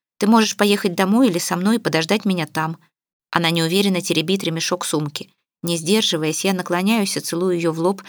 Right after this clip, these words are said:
обнимая за плечи. Мне кажется, что сейчас ей это нужно. "Хорошо, поехали". Киваю с облегчением. Открываю для неё дверцу, помогая сесть.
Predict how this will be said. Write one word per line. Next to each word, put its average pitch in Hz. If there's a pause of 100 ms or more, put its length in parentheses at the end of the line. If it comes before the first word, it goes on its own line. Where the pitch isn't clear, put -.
(140)
обнимая 175
за 170
плечи. - (240)
Мне 160
кажется, 208
что -
сейчас 202
ей 151
это 165
нужно. 156 (800)
"Хорошо, -
поехали". 156 (240)
Киваю 170
с -
облегчением. 160 (180)
Открываю 233
для 180
неё 170
дверцу, 180
помогая 165
сесть. -